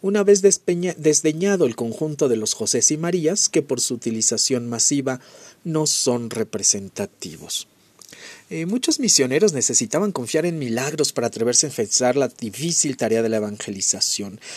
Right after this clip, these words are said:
Sabemos que durante su llegada a México habían tenido que bautizar a muchísimos indios en aquellos enormes, eh, eh, atrios de los primeros templos del siglo dieciséis. Y ellos mismos comenzaron a hacer veneración hacia distintas figuras, santos, de acuerdo a sus órdenes religiosas,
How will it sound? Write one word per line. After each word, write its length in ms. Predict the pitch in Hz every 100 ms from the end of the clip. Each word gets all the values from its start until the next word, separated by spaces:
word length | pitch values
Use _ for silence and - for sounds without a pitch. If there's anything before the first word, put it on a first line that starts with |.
| - -
Sabemos 480 | - 120 117 123 -
que 100 | 123
durante 340 | 113 107 -
su 140 | -
llegada 380 | 101 104 110 120
a 40 | 113
México 680 | 113 170 - 143 - 151 151
habían 300 | 110 117 127
tenido 340 | 113 139 185
que 80 | 123
bautizar 480 | 110 107 113 127 123
a 60 |
muchísimos 640 | 120 117 120 113 113 104 135
indios 400 | 165 156 120 113
en 80 |
aquellos 400 | 104 - 117 123
enormes, 580 | 120 113 120 123 113 - -
eh, 200 | 113 107 - -
eh, 240 | 110 104 -
atrios 680 | 120 143 147 123 107 104 - - - -
de 80 | 123
los 200 | 113 107
primeros 640 | - 117 113 123 127 123
templos 460 | - 147 147 135 117
del 140 | 120
siglo 340 | - 117 110 107
dieciséis. 760 | 107 135 117 - 104 101 - - - - -
Y 160 | 208 240
ellos 300 | 208 202 190
mismos 340 | 170 170 175
comenzaron 560 | - 147 127 147 143 143
a 40 |
hacer 260 | 131 135 131
veneración 720 | 135 127 120 - 127 131 185
hacia 200 | 160 123
distintas 600 | 107 - 120 113 131 127
figuras, 540 | - 127 156 175 151 -
santos, 640 | - 135 127 127 160 175
de 80 | 127
acuerdo 300 | - 110 110
a 40 |
sus 220 | - 113
órdenes 380 | 117 113 117 120
religiosas, 680 | 147 165 170 180 147 196 -